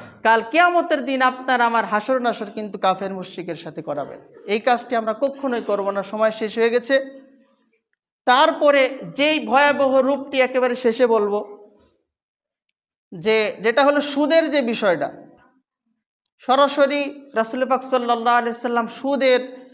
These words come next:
বা ঘুষের যে ভয়াবহতা তুলে ধরেছে, সেটা বর্ণনা করলে কিন্তু রাত্রে ঘুম আসার কথা না। বর্তমান সব জায়গাতে কিন্তু রন্ধ্রে রন্ধ্রে ছেয়ে গেছে। রাসূল পাক সাল্লাল্লাহু আলাইহি সাল্লাম যখন মেরাজে গেলেন,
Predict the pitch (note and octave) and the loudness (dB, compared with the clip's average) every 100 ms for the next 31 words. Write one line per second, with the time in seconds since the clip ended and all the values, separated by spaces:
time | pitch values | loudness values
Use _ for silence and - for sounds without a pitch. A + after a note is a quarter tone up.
0 | _ - G3+ F3+ A3 A3+ C#4 A#3 C4 G3+ | _ -2 -2 -2 -4 0 0 2 -2 2
1 | A3+ C4 B3 B3+ B3+ C4 B3+ A#3+ A3+ G3+ | 2 4 2 2 0 -2 0 0 2 0
2 | G3 F#3 - - - - - _ _ _ | -2 -4 -10 -16 -20 -20 -20 _ _ _
3 | A#3 B3 A3 C#4 E4+ F#4+ F#4 E4+ C4 C#4 | -2 0 4 4 4 4 4 2 4 2
4 | C4+ C4 C4+ C4 B3+ B3 B3 A#3 G3+ A3 | 2 0 0 2 4 2 0 -2 -2 -2
5 | G3+ G3+ F#3 F3+ F3 E3 D#3 C4 C#4+ D4 | -2 -4 -6 -6 -4 -6 0 0 0 0
6 | C#4+ C4+ - E4 F#4 F#4 C#4+ C4 C4 C4 | 0 0 2 4 4 4 2 2 2 -2
7 | B3+ B3 A#3 A#3 A3+ G#3 F#3+ F#3 E3+ E3+ | -6 -4 -2 -2 -2 -4 -2 -4 -6 -8
8 | E3+ D3 - - - _ _ _ _ _ | -8 -8 -10 -18 -20 _ _ _ _ _
9 | _ _ _ _ _ _ _ - G3+ G3+ | _ _ _ _ _ _ _ -8 -6 -2
10 | C#4 C4+ C4 C4+ C4 A#3+ A#3 A#3 A#3 A3+ | -2 0 0 0 0 0 2 2 0 -2
11 | A3+ G#3+ A3 A3 G#3+ A3 G#3+ G3+ G3 G#3 | -6 -4 -6 -4 -4 0 0 -2 -4 -2
12 | G#3+ | -4